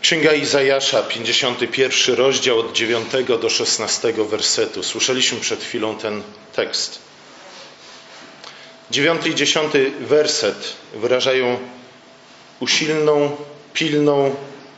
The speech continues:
gorącą prośbę do Boga.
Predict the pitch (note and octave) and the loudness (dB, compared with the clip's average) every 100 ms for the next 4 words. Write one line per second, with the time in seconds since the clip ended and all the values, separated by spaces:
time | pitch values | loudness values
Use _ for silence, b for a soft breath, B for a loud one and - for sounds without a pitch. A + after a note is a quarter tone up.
0 | - - C#3+ D3+ D3 B2+ G#2+ F#2 F2 - | -18 0 4 4 4 0 0 -2 -4 -10
1 | - - - - C3+ B2 G#2+ A#2+ A#2 - | -18 -20 -6 2 2 2 2 0 0 -6
2 | - A#2 A2 F#2+ E2+ | -4 0 2 0 0